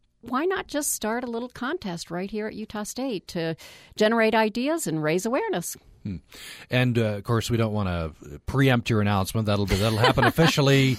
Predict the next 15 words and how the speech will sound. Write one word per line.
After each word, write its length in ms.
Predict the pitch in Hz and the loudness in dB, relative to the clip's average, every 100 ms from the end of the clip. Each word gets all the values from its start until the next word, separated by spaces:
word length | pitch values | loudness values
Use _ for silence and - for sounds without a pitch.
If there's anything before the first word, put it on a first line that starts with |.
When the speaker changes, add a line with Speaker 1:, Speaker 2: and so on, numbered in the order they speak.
| - | -6
Speaker 1:
<laughs> 140 | - - | -6 -2
On 100 | - | 2
Speaker 2:
uh, 40 | |
Speaker 1:
Thursday. 420 | 208 202 - 170 | 2 4 2 2
Speaker 2:
at, 40 | 127 | 0
at 160 | 131 | -2
the 80 | 120 | 0
Bear 180 | 113 127 | 2 4
River 200 | 120 104 | 4 2
Health 160 | 110 | 0
Department, 560 | - 104 98 98 87 - | 0 -2 -2 -4 -6 -4
uh, 60 | 92 | -4
Air 220 | 90 104 | -2 -2
Quality 240 | 104 95 | 0 -2
Summit. 320 | - 107 98 | -2 -2 -2